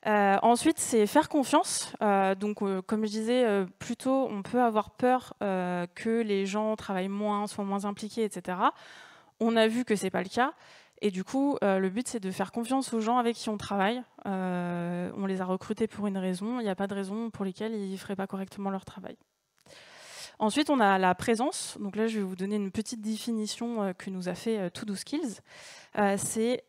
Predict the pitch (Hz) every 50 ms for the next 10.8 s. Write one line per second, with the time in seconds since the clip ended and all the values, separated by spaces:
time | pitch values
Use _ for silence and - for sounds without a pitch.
0 | - 208 202 190 190 185 185 185 185 185 185 180 185 180 180 180 180 196 196 185
1 | - - 285 320 - 339 294 254 - 262 - - 269 269 240 202 190 - 208 -
2 | - 262 - - 220 208 214 220 - 226 208 - - 254 262 240 220 196 190 190
3 | 190 196 208 240 233 - - 240 214 214 247 247 - - 240 226 214 214 196 196
4 | 190 214 269 _ _ _ _ - - - - - - - _ _ - - 190 185
5 | 185 185 180 190 196 - - 233 214 202 190 190 185 185 185 180 180 190 190 208
6 | 208 214 220 220 220 208 214 208 202 208 208 202 - - - 208 196 - - 202
7 | 202 190 - 202 190 190 190 - 247 262 277 - 226 220 208 202 196 196 190 185
8 | - - 208 202 190 196 214 202 214 214 208 202 196 196 196 196 190 196 208 208
9 | 208 202 190 185 175 175 170 170 165 165 - - - _ _ _ _ _ - 196
10 | 185 180 175 180 175 196 196 - 196 185 - 214 247 254 -